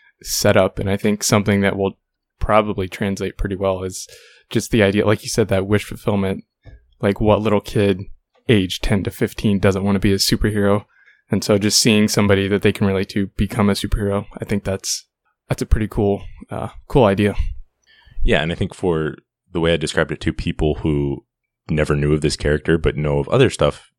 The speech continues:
Speaker 2: in recent pop, pop culture, these characters came after. But it's basically like if Harry Potter was discovered by Dumbledore and
Speaker 1: Mm-hmm.
Speaker 2: given the powers to become Superman.
Speaker 1: <laughs> Yeah.
Speaker 2: Uh, it's sort of that. I mean,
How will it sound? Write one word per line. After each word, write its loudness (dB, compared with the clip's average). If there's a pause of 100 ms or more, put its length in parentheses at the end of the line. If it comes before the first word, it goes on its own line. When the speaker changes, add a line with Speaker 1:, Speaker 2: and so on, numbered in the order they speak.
Speaker 2:
in -8
recent -6
pop, -4 (300)
pop -4
culture, -8 (440)
these -4
characters -4
came -6
after. -2
But -2
it's -6
basically -4
like -8
if -8
Harry 0
Potter -2 (420)
was -2
discovered -2
by -4
Dumbledore 0 (340)
and -12
Speaker 1:
Mm-hmm. -2
Speaker 2:
given -4
the -4
powers 2
to -8
become -6
Superman. -4 (260)
Speaker 1:
<laughs> 6 (260)
Yeah. 2 (560)
Speaker 2:
Uh, -2
it's -4
sort 6
of 0
that. -2
I -8
mean, 0